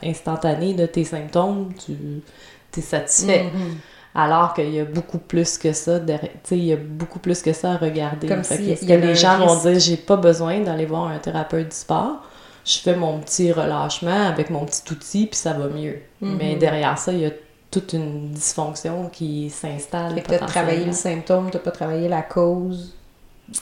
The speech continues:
Speaker 1: Ouais.
Speaker 2: Fait que vous restez pertinent, mais est-ce que les gens vont, vont s'en rappeler ? C'est là, c'est là qu'on sait pas, là.
Speaker 1: Ouais, ouais.
Speaker 2: Ok.
Speaker 1: C'est tellement un domaine, tu sais, le domaine de l'entraînement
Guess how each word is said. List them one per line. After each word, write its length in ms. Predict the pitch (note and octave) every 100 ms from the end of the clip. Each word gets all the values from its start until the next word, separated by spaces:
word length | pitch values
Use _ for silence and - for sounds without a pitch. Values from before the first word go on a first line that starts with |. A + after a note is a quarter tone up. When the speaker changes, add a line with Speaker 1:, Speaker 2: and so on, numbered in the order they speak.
| -
Speaker 1:
Ouais. 160 | E3+
Speaker 2:
Fait 160 | F3+ D#3+
que 60 |
vous 100 | D#3+
restez 400 | E3 F3 E3 -
pertinent, 420 | G3+ F3 - F#3 G3
mais 120 | E3
est-ce 120 | F3
que 80 | -
les 180 | D#3 E3
gens 420 | D#3+ E3+ D#3+ D3+ F3+
vont, 180 | E3 D#3+
vont 80 |
s'en 240 | D#3+ D#3+ D#3
rappeler ? 400 | D#3 D#3 E3+ F3+
C'est 160 | -
là, 100 | E3+ - F#3
c'est 180 | E3 -
là 80 | E3
qu'on 160 | E3
sait 180 | D3+ D#3
pas, 180 | C#3+ -
là. 80 | - - -
Speaker 1:
Ouais, 200 | F3+ D#3 -
ouais. 80 | G3
Speaker 2:
Ok. 200 | F#3 -
Speaker 1:
C'est 180 | D#3 D#3+
tellement 260 | - F3+ F#3+
un 120 | E3
domaine, 420 | E3 D#3+ E3+ F3+ F3+ - - -
tu 60 | -
sais, 60 |
le 120 | F3 D#3
domaine 360 | D#3+ E3 F3
de 80 | E3
l'entraînement 840 | D#3 D#3 D#3 E3 D#3 D#3 F#3 A#3+